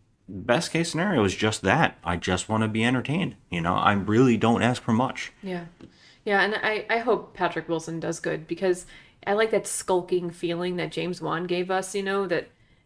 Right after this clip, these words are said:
Speaker 2: that any, behind any door there could be something.
Speaker 1: Yeah.
Speaker 2: And then he trips you out when there isn't.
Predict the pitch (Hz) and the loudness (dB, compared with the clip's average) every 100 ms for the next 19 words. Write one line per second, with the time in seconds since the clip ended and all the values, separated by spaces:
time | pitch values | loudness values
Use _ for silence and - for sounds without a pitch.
0 | _ - - - - 196 196 180 - 185 | _ -14 -14 -12 -4 -2 0 -2 -4 -2
1 | 220 214 208 214 202 185 196 175 175 170 | 0 -2 -2 -2 2 4 6 4 4 -4
2 | 165 165 - 180 180 214 220 - _ _ | -10 -8 -4 -4 -2 -4 -6 -12 _ _
3 | 160 160 - _ _ - 196 190 190 180 | -12 -12 -12 _ _ -8 -2 0 0 -2
4 | 196 185 202 196 175 175 175 175 170 170 | -6 0 0 2 0 2 2 0 -2 0
5 | 185 214 226 | 0 0 -2